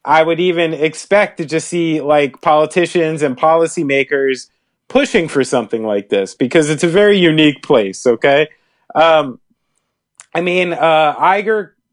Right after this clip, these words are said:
literally made a pitch to the N B A Board of Governors himself. There's a previous relationship. This is literally sort of already, like, an N B A complex with, uh, N B A, uh, pro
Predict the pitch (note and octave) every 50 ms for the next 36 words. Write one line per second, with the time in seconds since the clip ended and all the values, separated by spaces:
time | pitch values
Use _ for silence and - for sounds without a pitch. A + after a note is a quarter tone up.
0 | _ _ _ A#2+ A#2+ D3+ E3 F#3 F#3 G3 F#3+ F3+ F3+ E3+ E3 E3+ E3+ E3 D#3 C3
1 | - - E3 E3 E3+ E3+ - - - - - - _ _ _ _ _ _ _ _
2 | _ - - F#3 G3+ F3 F3+ E3+ D#3+ D#3+ E3 E3 D#3 D#3 D3+ C#3+ D3+ D#3 D#3 C#3+
3 | C3+ B2 C#3 C#3 C#3 C3+ C#3 C3+ C3 C3 B2 - D3+ D#3+ F3+ D#3+ - - C#3+ B2
4 | B2+ C3 C3 C3 - - _ _ _ _ _ _ _ _ _ _ _ - D#3 D3+
5 | D3+ C#3+ E3 - - - G3 G3 F#3 F#3+ G3 F#3 - - D#3+ D3+ C#3 C#3+ C#3+ C#3
6 | C3+ - C#3+ B2 - - C#3+ C#3 C#3+ C3+ _ _ _ _ _ _ _ _ - D#3+
7 | - - F3 D#3 F3+ A3 A#3+ A3 G#3 F#3+ E3+ E3 D#3+ - - F3+ F#3 F#3+ E3+ C#3+
8 | C#3 D3+ D3 D3 D3 D#3 E3+ D#3+ C#3+ C#3+ C#3 C3 B2 - C3+ C#3 C#3+ D3+ D#3 D3
9 | D3+ D3 C#3+ C3+ C3 C3 - D3 C#3 C#3 C#3+ - - C#3 A#2+ A#2+ B2 - - -
10 | - _ _ _ _ _ _ _ A#2 B2+ D3 D3+ D3+ C#3+ C3+ D3+ D3 C#3 C3+ C3+
11 | C3 B2+ B2 B2 A#2 A2 - _ _ _ C#3+ E3 E3+ E3 E3 D#3+ D#3 D3+ D3+ D3
12 | D3 D3 C#3+ C#3 C#3 C3+ A#2 B2+ C3+ C3 C3 B2 - - - E3+ E3+ E3 E3 D#3+
13 | D#3 D#3 D3+ D#3